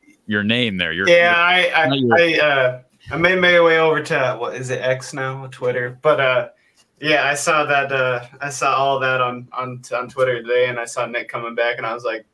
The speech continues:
Speaker 2: "Well, good. That'll help out our linebacker room for experience next year."
Speaker 1: Are you telling me you just joined Twitter? Is that what you're just
Speaker 2: No,
Speaker 1: admitting?
Speaker 2: no, no, no, no, no, no.
Speaker 1: Oh, okay.
Speaker 2: No, no.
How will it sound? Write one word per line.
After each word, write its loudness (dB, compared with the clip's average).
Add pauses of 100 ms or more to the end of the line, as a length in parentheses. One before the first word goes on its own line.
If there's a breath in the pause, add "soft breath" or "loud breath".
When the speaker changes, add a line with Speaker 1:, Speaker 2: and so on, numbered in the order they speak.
(540)
Speaker 2:
"Well, -2
good. 2
That'll 2
help 0
out 2
our -2
linebacker -6
room -8
for -8 (160)
experience -10
next -18
year." -18
Speaker 1:
Are -4
you 4
telling -2
me 0
you 0
just -6
joined -2
Twitter? -4 (140)
Is -6
that 0
what -6
you're -2
just 0
Speaker 2:
No, 6
Speaker 1:
admitting? 2
Speaker 2:
no, 2
no, -2
no, 0
no, -4
no, -8
no. -8
Speaker 1:
Oh, 0
okay. -8
Speaker 2:
No, -8
no. -10